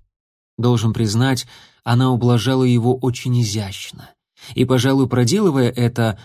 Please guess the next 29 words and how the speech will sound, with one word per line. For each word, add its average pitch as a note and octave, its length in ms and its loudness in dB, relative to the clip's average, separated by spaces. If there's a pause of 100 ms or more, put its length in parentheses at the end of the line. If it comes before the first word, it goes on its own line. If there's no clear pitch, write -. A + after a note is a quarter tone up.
(180)
она G3 300 0
заодно E3 500 0
ублажала D3 600 -2
самое D3 440 -4
себя. A2 540 -6 (600)
Поразительно, A2 920 -4 (220)
до B2 140 0
чего C#3+ 300 0
же C#3+ 140 -4
часто F3 460 -4
куртизанки B2+ 920 -4 (240)
влюбляются D3+ 720 2
в - 40 -4
саму D#3 300 0
мечту E3+ 580 -4
о C3 80 -2
любви, G#2 580 -2 (240)
желая B2+ 380 2
испытать, C3 560 -2
наконец, B2+ 520 0
ту B2 160 -2
дрожь, B2 560 -2 (320)
ту C#3+ 120 -4
новизну C3+ 460 0
чувств, - 640 -6
которую C3 460 2
они B2+ 200 2
столько B2 460 -2
раз C3+ 360 -2